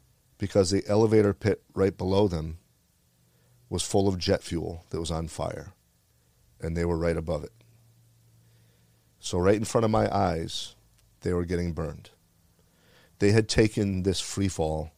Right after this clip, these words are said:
for seventy floors to be saved by the brakes, but now being burned. So that, burn-, being,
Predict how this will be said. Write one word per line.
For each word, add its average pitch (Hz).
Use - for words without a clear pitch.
for -
seventy 92
floors 85
to -
be 92
saved 98
by 92
the 90
brakes, 90
but 95
now 87
being 80
burned. 76
So 85
that, 95
burn-, 110
being, 120